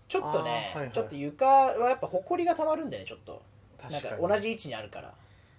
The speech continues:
Speaker 2: あと、カビそうだしね。
Speaker 1: うん、なんか嫌だから。
Speaker 2: うん。
Speaker 1: ちょっとなんか欲しいっすね、できれば。
Speaker 2: ローベッドはわかる。確かに欲しい。
Speaker 1: うん。ローベッドか、まあ、あと何かな。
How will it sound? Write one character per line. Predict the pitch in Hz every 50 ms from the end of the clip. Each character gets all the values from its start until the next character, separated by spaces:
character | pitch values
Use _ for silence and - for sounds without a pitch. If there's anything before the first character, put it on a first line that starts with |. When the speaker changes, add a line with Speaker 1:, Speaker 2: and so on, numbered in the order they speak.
| - -
Speaker 2:
あ | - 131 135
と、 | - - 135 120 113 107 104 -
カ | - - - 160
ビ | 190 202
そ | - - 233 220
う |
だ | 220 208
し | 208 - 90
ね。 | 80 78 - - - - - - -
Speaker 1:
う | 139
ん、 | 135 135
な | 139 151 165
ん | 165 -
か | 107
嫌 | 110 120 120
だ | 107 87 -
か | - 131
ら。 | 123 139 - -
Speaker 2:
う | 120
ん。 | 113 110 104 101 98 92 -
Speaker 1:
ち | -
ょ | 330
っ | 330
と | - - 190
な | 160 165
ん | 151 139
か | - 127
欲 | 143 127
し | - - -
い |
っ | 127
す | - - - 113
ね、 | 135 165 151 117 - -
で | 127 123
き | - 131
れ | 113 107 101
ば。 | - - - - - -
Speaker 2:
ロ | 143
ー | 143 151 160 165 165
ベ | 170 180
ッ | 180 - - -
ド | - 165
は | 160 151
わ | 123 104
か | 101 - 110
る。 | 92 -
確 | - - 107 - -
か | - 87
に | 85 92 101 101
欲 | 101 98
し | - - -
い。 | 90
Speaker 1:
う | -
ん。 | - -
ロ | 156 180 196 208 208
ー |
ベ | 226 226
ッ | 233 - -
ド | 214 190
か、 | - - 247 240 175 - - - - - - - - - - - - - - - - - - - - - - - - - - -
ま | 160 165 170
あ、 | 185
あ | 202
と | - -
何 | 131 156 180 175
か | - -
な。 | - 82 95 90 71 -